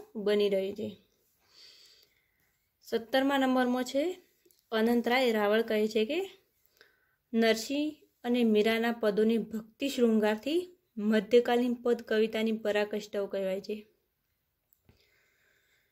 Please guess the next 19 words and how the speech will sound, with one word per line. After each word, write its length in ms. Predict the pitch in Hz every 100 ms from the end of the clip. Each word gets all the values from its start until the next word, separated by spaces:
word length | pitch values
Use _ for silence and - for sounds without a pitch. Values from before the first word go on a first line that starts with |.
| _ _ _ _ -
કે 100 | 269
નરસિંહ 460 | 240 220 - 262
મહેતાને 460 | 247 233 233 233 254
પદ, 260 | 254 220 202 226
નરસિંહ 460 | 214 202 247 262
અને 160 | 240 233
નરસિંહ 560 | 226 220 208 208 233
મહેતાના 380 | 220 208 214 220
પદો 340 | 220 214 208 254
અને 240 | 226 220
મીરાના 560 | 214 208 214 226 330 359 - _
પદોને 340 | 226 214 226 220
ભક્તિ 540 | 214 208 - - 285
શૃંગારના 540 | 285 247 220 214 214
પદો 300 | 220 208 196
તરીકે 360 | 208 214 214 214
ઓળખવામાં 840 | 202 196 202 208 226 359 370 -
આવે 200 | 214 202
છે. 220 | 202 208